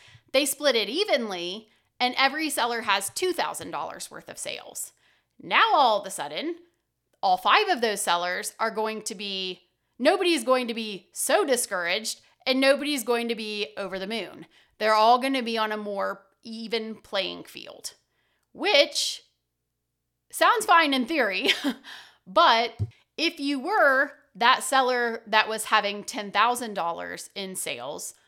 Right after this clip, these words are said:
all of the sudden, your sales are dramatically dropping. And I think that that is what happened to Etsy, and I think it has, has been what's happened to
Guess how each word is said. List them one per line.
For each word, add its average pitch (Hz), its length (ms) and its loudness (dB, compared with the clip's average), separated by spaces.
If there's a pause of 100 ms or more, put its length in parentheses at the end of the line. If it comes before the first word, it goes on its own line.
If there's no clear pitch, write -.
(280)
all 208 240 2
of 180 120 -10
the 185 80 -10
sudden, 208 680 0 (340)
your 226 240 -2
sales 190 540 -2
are 190 260 -4 (100)
dramatically 185 960 -4
dropping. - 560 -14 (640)
And 208 160 0
I 226 120 4
think 269 300 -6
that 240 140 -4
that 202 280 4 (160)
is 185 140 -10
what 165 140 -6
happened 170 560 -2 (180)
to 175 560 -6 (320)
Etsy, 269 460 -2
and 220 100 -2
I 196 80 0
think 190 200 -10
it - 180 -12
has, 190 240 -10 (180)
has 190 240 -4
been 196 240 -8
what's 175 220 -8
happened 190 560 -6
to 220 480 -4